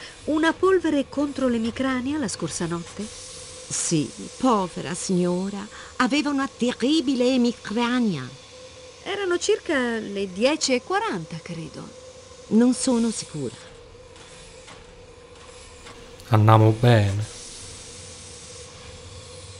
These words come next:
Speaker 1: È uscita ancora dallo scompartimento dopo aver aiutato Monsieur Poirot?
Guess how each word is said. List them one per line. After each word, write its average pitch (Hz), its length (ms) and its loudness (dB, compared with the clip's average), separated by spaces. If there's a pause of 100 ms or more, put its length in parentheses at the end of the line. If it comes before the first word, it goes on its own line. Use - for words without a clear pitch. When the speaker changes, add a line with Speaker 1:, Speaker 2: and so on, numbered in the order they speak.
(340)
Speaker 1:
È 320 160 0
uscita 339 460 4
ancora 349 460 2
dallo 208 200 0
scompartimento 190 880 -2
dopo 202 240 2
aver 208 220 0
aiutato 202 560 -2
Monsieur 180 460 -2
Poirot? 208 480 -4